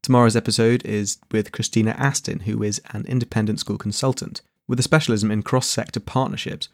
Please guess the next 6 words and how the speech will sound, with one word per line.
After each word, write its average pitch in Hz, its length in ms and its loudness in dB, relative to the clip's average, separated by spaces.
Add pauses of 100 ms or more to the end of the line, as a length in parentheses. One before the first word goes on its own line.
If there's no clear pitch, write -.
(220)
She 113 140 2
recently 110 360 2
published 113 460 0
the 104 40 -2
Partnerships - 680 -4
Workbook, 120 560 -2